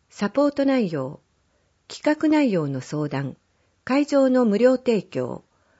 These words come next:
ポスターやチラシの作成、宣伝、広報図紙掲載、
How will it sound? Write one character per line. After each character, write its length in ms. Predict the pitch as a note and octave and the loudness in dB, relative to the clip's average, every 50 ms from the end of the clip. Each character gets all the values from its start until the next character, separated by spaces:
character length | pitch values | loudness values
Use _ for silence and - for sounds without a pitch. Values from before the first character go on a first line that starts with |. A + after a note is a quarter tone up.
| _ _ _ _ | _ _ _ _
ポ 140 | - D4 E4 | -2 -2 -2
ス 120 | - - | -2 -2
タ 100 | - G#3+ | -4 -2
ー 120 | F#3+ E3 D#3 | -2 0 -2
や 140 | C#3+ C3 C#3 | -4 -6 -6
チ 140 | - - | -6 -2
ラ 100 | F3+ G#3 | -2 -2
シ 160 | A3 - G3+ G3+ | -2 -2 -4 -4
の 80 | G3 | -4
作 260 | F#3 - D#3+ D3+ - | -4 -4 -6 -8 -10
成、 400 | - - - D3+ C#3 C3 A#2+ - _ _ _ _ _ _ _ _ _ _ _ _ _ _ | -12 -8 -6 -4 -4 -4 -6 -8 _ _ _ _ _ _ _ _ _ _ _ _ _ _
宣 320 | - - A#3 A#3+ A#3+ A#3 | -4 -2 0 0 0 0
伝、 260 | G#3+ A3 G#3 G3+ F#3 - _ _ _ _ _ _ _ _ _ - | 0 0 0 -2 -4 -8 _ _ _ _ _ _ _ _ _ -4
広 240 | - - D4+ C#4+ A3+ | 0 2 2 2 0
報 200 | F#3+ F3 D#3+ D3+ | 0 -2 -2 -2
図 120 | - G#3 | -4 -6
紙 320 | G#3 - - - E3 E3 E3 | -8 -8 -8 -6 -4 -4 -4
掲 20 | |
載、 340 | - - D#3+ D3 C#3 C#3+ | -4 -6 -6 -6 -6 -8